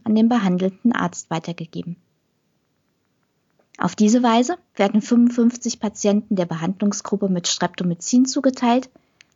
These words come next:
zweiundfünfzig der Kontrollgruppe. Abgesehen von der Antibiotika-Behandlung werden alle Patienten gleich behandelt und müssen strenge Bettruhe einhalten.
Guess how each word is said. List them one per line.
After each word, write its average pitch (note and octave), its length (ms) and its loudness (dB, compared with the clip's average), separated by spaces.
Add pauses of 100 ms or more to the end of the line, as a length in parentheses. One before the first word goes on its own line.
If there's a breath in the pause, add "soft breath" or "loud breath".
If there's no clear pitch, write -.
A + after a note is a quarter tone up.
zweiundfünfzig G3 920 0
der A3+ 100 -2
Kontrollgruppe. F3+ 760 -2 (1080)
Abgesehen A#3 640 0
von A3 140 0
der - 120 -2
Antibiotika-Behandlung A#3+ 1300 0 (540)
werden C4+ 240 4
alle G#3 220 0
Patienten G3 640 -4
gleich F3+ 400 -4
behandelt G3+ 520 -2 (280)
und D4+ 160 0
müssen A#3 280 4
strenge G#3+ 440 0
Bettruhe F3+ 420 -4
einhalten. E3 600 -6